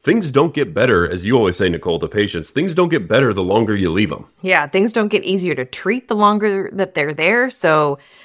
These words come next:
Speaker 2: this is your little nudge to get into a pelvic floor P T sooner rather than later. But two things that, you know, how long until I get better depends on is, is number one, how long you've had these,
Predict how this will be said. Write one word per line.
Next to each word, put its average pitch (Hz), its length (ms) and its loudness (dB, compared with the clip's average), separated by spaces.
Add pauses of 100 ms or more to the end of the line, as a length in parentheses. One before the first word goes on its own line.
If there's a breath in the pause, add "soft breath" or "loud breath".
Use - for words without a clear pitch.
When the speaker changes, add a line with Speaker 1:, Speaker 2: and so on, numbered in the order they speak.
(100)
Speaker 2:
this 175 160 -6
is 175 160 -4
your 170 160 2
little 160 260 0
nudge 156 580 -2
to 165 180 -6
get 151 220 -4
into 214 240 0
a 180 40 0
pelvic 160 320 -2
floor 156 180 0
P 156 180 -10
T 151 400 -4
sooner 226 340 0
rather 156 260 0
than 147 160 -4
later. 143 340 0 (440 loud breath)
But 240 260 0
two 370 340 0
things 233 440 -4
that, 170 440 2 (320)
you 190 140 -4
know, 165 120 -4
how 175 160 0
long 196 220 4
until 190 180 -2
I 180 80 2
get 170 140 0
better 165 180 2
depends 196 400 -2
on 160 200 2
is, 165 560 -4
is 170 180 -6
number 240 240 0
one, 208 320 0
how 208 300 0
long 220 320 2
you've 202 180 0
had 156 400 -2
these, 233 520 -2